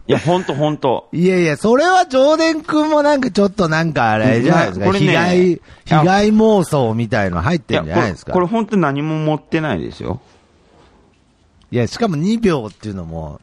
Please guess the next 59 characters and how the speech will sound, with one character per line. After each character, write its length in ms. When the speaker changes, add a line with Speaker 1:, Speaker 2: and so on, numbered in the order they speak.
Speaker 2:
二 240
秒 240
舐 240
め 120
て 140
ま 160
す 180
し 160
ね。 240
Speaker 1:
い 20
や、 120
僕 340
が 200
あ 120
の 140
瞬 300
間 200
思 160
っ 100
た 140
の 140
は、 380
Speaker 2:
う 40
ん。 380
Speaker 1:
な 100
ん 20
か 80
あ 40
の、 460
な 100
ん 40
か、 140
バ 260
レ 100
る 140
バ 160
レ 120
る 120
じ 60
ゃ 40
な 140
い 80
け 100
ど、 420
Speaker 2:
う 40
ん。 380
Speaker 1:
見 100
す 120
ぎ 120
見 140
す 140
ぎ 200
と 120
思 140
っ 60
た 100
か 140
ら。 300
Speaker 2:
<laughs> 440